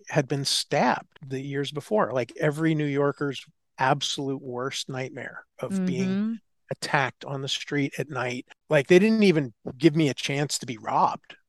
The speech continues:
Speaker 1: you know? They were going to kill me.
Speaker 2: Yep.
Speaker 1: And so I thought to myself,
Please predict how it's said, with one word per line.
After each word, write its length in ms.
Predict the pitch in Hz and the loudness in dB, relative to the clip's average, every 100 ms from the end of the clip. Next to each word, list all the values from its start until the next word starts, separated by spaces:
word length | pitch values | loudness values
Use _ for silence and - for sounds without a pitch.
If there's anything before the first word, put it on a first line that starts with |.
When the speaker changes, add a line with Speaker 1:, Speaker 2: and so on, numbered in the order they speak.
| _ | _
Speaker 1:
you 140 | 165 127 | -6 -4
know? 220 | 123 147 | -6 -4
They 100 | - | -2
were 140 | 147 135 | 0 -2
going 300 | 139 143 143 | -2 -4 -4
to 100 | - | -8
kill 280 | - 156 196 | -2 -2 -2
me. 220 | - 233 | -4 -6
Speaker 2:
Yep. 180 | 180 180 - - _ - | -6 -6 -12 -20 _ 2
Speaker 1:
And 220 | 156 151 | 2 2
so 520 | - 165 147 147 143 - | 6 8 10 8 4 8
I 160 | 151 | 8
thought 340 | 165 - 165 - | 8 10 10 8
to 80 | |
myself, 640 | 160 147 - 156 135 - | 4 2 6 6 6 2